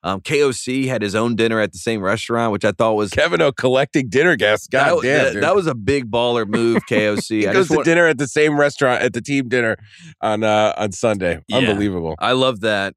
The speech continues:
Speaker 1: Um, so I, I really just have to do a tip of the cap to him. Um, that was a great moment. Very big power move there by K O C, but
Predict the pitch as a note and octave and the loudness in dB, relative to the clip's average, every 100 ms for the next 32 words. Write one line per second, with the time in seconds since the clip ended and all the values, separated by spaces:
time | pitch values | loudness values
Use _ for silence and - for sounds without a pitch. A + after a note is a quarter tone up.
0 | - G#2+ G#2 G2+ G2+ - G#2 A2+ - A#2 | -8 -4 -2 -2 -4 -2 0 0 0 0
1 | A#2+ B2 A#2 A2 A2+ G2+ G2+ G2+ - A2+ | 2 2 0 -2 -4 -4 -4 -4 -2 -6
2 | F#2 F2+ G#2+ G2 - F#2+ G2+ G2 G2 - | -6 -6 -4 -4 -6 -6 -4 -4 -4 -6
3 | F#2 F#2 F#2 G#2 A2 F#2+ E2 G2+ F#2 F#2 | -2 -2 0 0 0 -4 -2 -2 0 -2
4 | F#2+ G2 F2 C3+ C#3+ A2 B2+ - A#2 A#2 | 0 -2 0 0 0 -2 -4 -2 -2 -2
5 | A2 G#2 G#2 E2+ F#2 F2+ F2+ - F#2 F2 | -2 -2 -4 -2 -2 -2 -4 -4 -4 -4
6 | - G2 F2 A#2+ | -6 -6 -2 -2